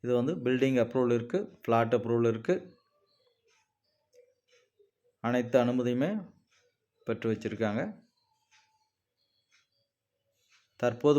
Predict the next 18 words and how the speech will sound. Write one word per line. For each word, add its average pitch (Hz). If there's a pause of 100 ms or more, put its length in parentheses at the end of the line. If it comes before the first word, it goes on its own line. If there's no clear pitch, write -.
பார்த்தீங்கன்னா, 123
இவங்க 131 (920)
வேற 123 (100)
ஒருத்தர் 160
லீஸ்க்கு 131
எடுத்து 117 (180)
நடத்திட்டு 117
இருக்காரு. 117 (1400)
இவர் 123 (100)
வந்து 127 (320)
மந்த்லி 123 (220)
ஃபார்ட்டி 120
தௌசண்ட் 120
கொடுத்துட்றாரு 110 (100)
ல-, 104 (400)
வீடு 117 (100)
ஓனருக்கு. 113 (1500)
பாக்கி 120